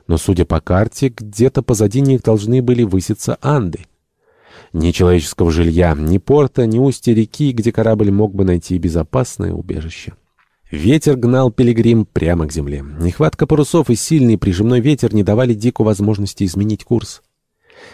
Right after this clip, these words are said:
Впереди вырисовывалась длинная полоса прибрежных рифов, на которых бурлила и пенилась вода.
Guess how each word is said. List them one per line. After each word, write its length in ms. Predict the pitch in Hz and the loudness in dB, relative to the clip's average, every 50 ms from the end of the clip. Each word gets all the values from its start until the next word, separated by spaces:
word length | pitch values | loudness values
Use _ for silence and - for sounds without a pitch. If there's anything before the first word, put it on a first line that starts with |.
| _ _ | _ _
Впереди 500 | - - 85 78 73 76 71 76 80 78 | -6 -2 -2 0 0 0 0 0 0 2
вырисовывалась 800 | 76 76 73 73 71 - - 107 113 113 104 104 98 92 87 80 | 2 2 0 0 -2 -2 0 2 4 4 4 4 4 2 2 0
длинная 440 | 92 90 107 107 98 92 92 90 85 | 0 2 2 4 4 4 4 2 2
полоса 380 | 92 87 82 80 - 95 87 | 2 2 0 0 0 0 0
прибрежных 580 | - - 90 76 - 87 85 78 87 80 - - | 0 0 -2 0 0 0 0 0 -2 -6 -2 -2
рифов, 380 | 98 95 90 - 87 82 - - | -2 -2 -2 -4 -8 -10 -10 -12
на 220 | 98 92 90 82 | -10 -8 -8 -6
которых 520 | - - 92 - - 165 147 131 110 - - | -4 -6 -4 0 2 2 2 2 0 0 -2
бурлила 540 | 101 104 110 107 110 120 123 117 110 104 | 0 0 2 4 4 4 4 4 4 4
и 140 | 98 95 82 | 4 2 0
пенилась 420 | - 92 87 82 78 78 76 - - | -2 -2 -2 0 0 -2 -4 -4 -4
вода. 300 | 82 80 82 - - | -4 -4 -4 -6 -10